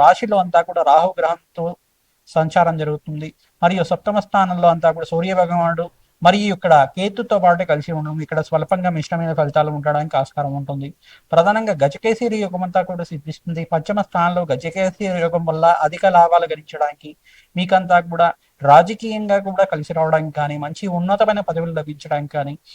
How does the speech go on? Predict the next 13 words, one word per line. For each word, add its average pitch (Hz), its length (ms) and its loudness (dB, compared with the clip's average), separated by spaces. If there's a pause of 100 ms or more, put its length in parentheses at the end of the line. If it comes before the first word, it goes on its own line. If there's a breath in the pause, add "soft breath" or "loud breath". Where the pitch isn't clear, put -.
(220 soft breath)
అదృష్ట 190 320 -4
యోగం 190 300 -2
కలిసి 160 300 -2
రావడానికి 147 420 -4
కానీ 131 280 -6
ఆస్కారం 143 380 -6
ఉంటుంది. 143 380 -12 (260 soft breath)
విపరీత 208 360 0
రాజయోగం 170 600 0
వల్ల 156 140 -4 (160)
సంఘంలో 185 440 -2 (100)
గౌరవము, 156 480 -2 (560)
ప్రతిష్ట 170 380 -2